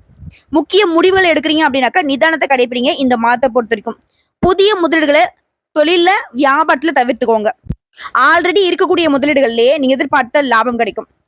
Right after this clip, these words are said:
அதே மாதிரி போட்டியாளர்களுடைய தொல்லைகள் ஏற்படக்கூடும், அதெல்லாம் அசால்ட்டா சமாளிச்சிருவீங்க. அடுத்த பெண்களை பொறுத்தவரைக்கும் மகிழ்ச்சியோட காணப்பட போறீங்க.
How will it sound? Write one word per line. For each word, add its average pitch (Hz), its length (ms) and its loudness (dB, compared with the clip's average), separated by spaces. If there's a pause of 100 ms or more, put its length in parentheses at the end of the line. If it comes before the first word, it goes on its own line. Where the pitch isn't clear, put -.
(380)
அதே 269 200 2
மாதிரி 370 200 2 (120)
போட்டியாளர்களுடைய 330 720 2
தொல்லைகள் 285 500 0
ஏற்படக்கூடும், 233 540 -2 (400)
அதெல்லாம் 233 440 0
அசால்ட்டா 254 460 0
சமாளிச்சிருவீங்க. 226 600 0 (480)
அடுத்த 294 340 0
பெண்களை 403 400 2
பொறுத்தவரைக்கும் 302 440 -2
மகிழ்ச்சியோட 311 380 2
காணப்பட 269 440 0
போறீங்க. 262 300 0